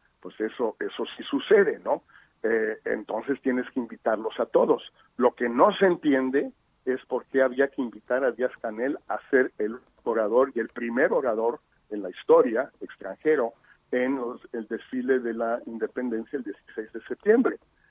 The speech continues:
Esa es la parte que no se entiende. Eso era completamente innecesario. Por ese tipo de cosas, Sergio, nunca ningún presidente de México,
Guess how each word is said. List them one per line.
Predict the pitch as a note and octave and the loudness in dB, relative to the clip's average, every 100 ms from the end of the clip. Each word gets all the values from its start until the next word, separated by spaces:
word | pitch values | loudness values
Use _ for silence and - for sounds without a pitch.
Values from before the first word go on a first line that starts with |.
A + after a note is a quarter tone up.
| _ | _
Esa | - C#3 C3 | 0 0 0
es | |
la | C#3 | -4
parte | A#2+ B2+ - A#2 | 0 -2 -2 -8
que | A#2 | -8
no | G#2+ G#2+ | -8 -8
se | G#2 | -12
entiende. | - E3+ E3+ - | -6 -4 -4 -4
Eso | A#2 - D3 | -6 0 0
era | E3+ | 0
completamente | - - B2+ B2 A#2 A#2+ A#2 | -4 -6 -2 -2 -2 -4 -8
innecesario. | G#2+ G#2+ - A2+ D#3 D#3+ C#3+ F#2+ _ _ - - _ - | -10 -10 -10 -4 0 0 0 -6 _ _ -20 -20 _ 2
Por | C#3 C#3 | 6 6
ese | D#3 A#3 G#3+ - E3 | 4 2 0 -4 -4
tipo | - F3 E3 | -6 -8 -2
de | D3+ C#3 | 0 0
cosas, | - B2+ - C3+ - | 0 -4 -2 -6 -6
Sergio, | A#2+ G2+ - G#2+ - _ _ - _ _ | -8 -8 -8 -10 -10 _ _ -20 _ _
nunca | C3 C3+ E3+ A3 A#3+ - C#3+ | -4 0 4 6 4 6 4
ningún | C3 C#3 D3 D#3+ A3+ A3+ | 6 2 2 6 6 6
presidente | F#3 D3+ - C3 D3 D3 | 4 2 -2 -4 -4 -2
de | B2+ A2+ | -2 -2
México, | A#2+ A#2 - - E2 | -4 -8 -12 -10 -10